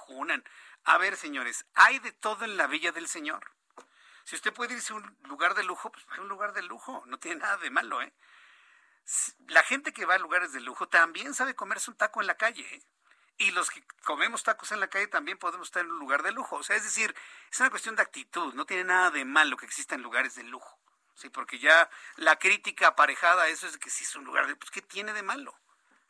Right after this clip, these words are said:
No tiene absolutamente nada de malo. Tiene que haber de todo y todos debemos conocer de todo en la medida de nuestras posibilidades, por, por supuesto. Bueno, en este lugar, sí, que es un, un lugar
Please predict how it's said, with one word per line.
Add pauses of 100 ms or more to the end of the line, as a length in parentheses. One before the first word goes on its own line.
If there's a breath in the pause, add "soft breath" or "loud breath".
No
tiene
absolutamente
nada
de
malo.
Tiene
que
haber (260 loud breath)
de
todo (100)
y
todos
debemos
conocer
de
todo (260 loud breath)
en
la
medida
de
nuestras
posibilidades,
por, (320 loud breath)
por
supuesto.
Bueno,
en
este
lugar, (420)
sí,
que
es
un, (1000 loud breath)
un
lugar